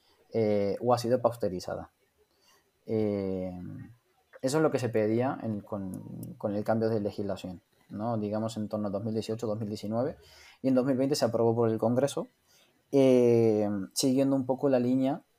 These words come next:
que marcaba la Unión Europea, que especificaba que se debería mencionar el país o los países de origen de donde se ha recolectado la miel. ¿De acuerdo? Es decir, si yo recolecto, si ha-, si se ha recolectado miel en China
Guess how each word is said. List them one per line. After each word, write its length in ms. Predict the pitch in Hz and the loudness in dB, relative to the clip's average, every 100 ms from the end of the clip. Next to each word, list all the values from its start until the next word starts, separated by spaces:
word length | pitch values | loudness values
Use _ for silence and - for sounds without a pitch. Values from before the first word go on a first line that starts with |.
| _ _ _ _ _ _ _ - | _ _ _ _ _ _ _ 2
que 100 | 135 | 4
marcaba 460 | 127 120 117 113 | 4 2 4 4
la 80 | 123 | 4
Unión 180 | 113 113 | 0 0
Europea, 500 | 110 95 107 95 - _ _ _ _ _ _ _ - - - | -2 -2 -4 -6 -8 _ _ _ _ _ _ _ -20 -18 0
que 300 | 135 123 123 | 6 6 6
especificaba 680 | 117 143 143 139 135 131 127 | 4 0 2 4 6 6 6
que 120 | 120 | 2
se 140 | 117 | 2
debería 540 | 113 110 120 127 98 92 | 4 6 6 4 2 0
mencionar 760 | 113 113 107 113 127 139 180 - _ _ _ _ | -2 -2 -2 0 2 2 -2 -10 _ _ _ _
el 220 | - 120 | -2 -2
país 300 | 117 104 117 | -2 -2 -2
o 60 | 95 | -2
los 140 | 101 | -4
países 580 | - 127 131 131 151 185 - - - | 2 4 4 0 -4 -6 -12 -20 -10
de 200 | 117 123 | 0 4
origen 540 | 117 120 127 151 190 247 | 6 4 2 -2 -4 -6
de 160 | 120 | -4
donde 180 | 117 127 | 0 0
se 120 | 143 | 0
ha 160 | 123 127 | 0 -2
recolectado 760 | - 120 117 107 101 - 127 107 | -2 -4 0 0 -2 -2 0 0
la 120 | 95 | -4
miel. 220 | 90 90 85 _ _ _ _ _ _ 349 - | -8 -10 -14 _ _ _ _ _ _ -20 -16
¿De 140 | 98 | -12
acuerdo? 420 | 85 - 90 107 - | -12 -10 -6 -4 -2
Es 100 | 107 | -2
decir, 340 | 98 123 92 | -2 -2 -4
si 160 | - 95 | -6 -2
yo 140 | 104 | 0
recolecto, 440 | 104 104 104 104 _ | -2 -2 -4 -6 _
si 240 | - 95 | -8 -2
ha-, 200 | 101 82 | -2 -2
si 180 | 92 101 | -6 -6
se 120 | 104 | -2
ha 40 | 110 | 0
recolectado 580 | 117 110 110 120 117 | 0 0 -2 0 0
miel 220 | 113 113 113 | 0 -2 -2
en 100 | 107 | -4
China 340 | - 117 - | -4 -4 -6